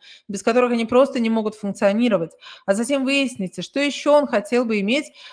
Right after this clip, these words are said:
в плане функционала. При построении предложения цель состоит в том, чтобы учесть все, что необходимо клиенту, а затем предоставить дополнительные функции, которые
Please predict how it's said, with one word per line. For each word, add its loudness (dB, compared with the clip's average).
в -20
плане 4
функционала. 0
При -4
построении 2
предложения 0
цель 2
состоит 0
в -16
том, 2
чтобы -4
учесть -4
все, 2
что -8
необходимо -2
клиенту, 0
а 0
затем 2
предоставить -2
дополнительные -2
функции, -2
которые 0